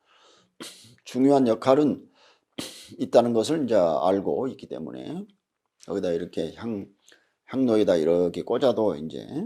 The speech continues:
행복하게 서 있습니다. 당신의 향기, 지금 타고 있죠? 어, 향이. 향기는 순수한 도덕적 행위의 향기를 이제 상징하는 거고. 그리고 이것은 사람들이 좋은 행실을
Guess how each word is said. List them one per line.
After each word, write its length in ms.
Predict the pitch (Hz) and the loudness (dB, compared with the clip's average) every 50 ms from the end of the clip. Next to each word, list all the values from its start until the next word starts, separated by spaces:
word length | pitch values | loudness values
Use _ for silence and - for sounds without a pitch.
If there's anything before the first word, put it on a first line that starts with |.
| 247 190 - - - - - - | -10 -12 -16 -20 -20 -20 -20 -18
행복하게 340 | - 110 113 - 92 78 62 | -16 -14 -12 -12 -12 -12 -12
서 180 | - - - - | -14 -16 -16 -16
있습니다. 540 | - - - - 78 78 - - - _ _ _ _ _ _ _ _ _ _ _ _ _ _ _ _ _ _ _ | -14 -14 -14 -14 -16 -18 -20 -20 -20 _ _ _ _ _ _ _ _ _ _ _ _ _ _ _ _ _ _ _
당신의 520 | - - 98 101 101 101 104 110 104 101 92 | -12 -6 -4 -4 -2 -2 -2 -2 -4 -4 -4
향기, 340 | 87 104 107 104 92 87 | -6 -8 -8 -8 -8 -8
지금 160 | 107 131 120 101 | -8 -8 -8 -8
타고 280 | - - 170 170 160 139 | -8 -6 -2 0 0 0
있죠? 340 | 123 - - - 175 240 - _ _ _ _ | -2 -2 -6 -6 -6 -6 -10 _ _ _ _
어, 60 | - - - - | -20 -20 -20 -18
향이. 260 | - - 85 - - - 165 214 226 _ | -16 -12 -12 -12 -12 -12 -14 -14 -16 _
향기는 380 | _ 117 117 113 107 104 95 92 | _ -12 -10 -8 -8 -8 -8 -8
순수한 420 | - - 110 107 87 95 92 90 | -10 -12 -12 -10 -10 -10 -10 -10
도덕적 560 | - - 101 92 92 85 - - 98 90 85 | -10 -8 -8 -6 -8 -8 -10 -10 -10 -10 -10
행위의 500 | 90 101 107 101 92 85 104 131 147 151 _ _ _ _ _ _ - - _ _ | -10 -10 -10 -10 -8 -8 -8 -10 -10 -12 _ _ _ _ _ _ -20 -20 _ _
향기를 500 | _ - 104 104 90 95 117 151 151 123 | _ -14 -12 -12 -8 -8 -8 -8 -8 -8
이제 120 | 110 - - | -12 -12 -14
상징하는 480 | - - 92 90 82 82 87 85 78 - | -14 -14 -14 -14 -12 -12 -12 -12 -12 -14
거고. 280 | - - - - - _ _ _ _ _ _ _ _ _ _ | -18 -20 -20 -20 -20 _ _ _ _ _ _ _ _ _ _
그리고 260 | _ - 120 135 151 143 | _ -8 -4 -2 -2 -2
이것은 380 | 127 117 131 131 131 135 127 | -2 -2 -4 -4 -4 -6 -6
사람들이 680 | 110 - 117 120 120 117 117 117 113 110 110 120 117 - | -8 -6 -6 -4 -2 -2 -2 -2 -4 -6 -6 -8 -10 -12
좋은 480 | - - - 92 101 113 135 160 147 | -12 -10 -6 -4 -4 -4 -6 -8 -10
행실을 880 | 110 104 139 160 160 147 135 - 143 135 131 - 143 165 151 165 - - | -12 -12 -12 -10 -10 -10 -10 -8 -8 -8 -6 -4 -4 -4 -4 -4 -6 -14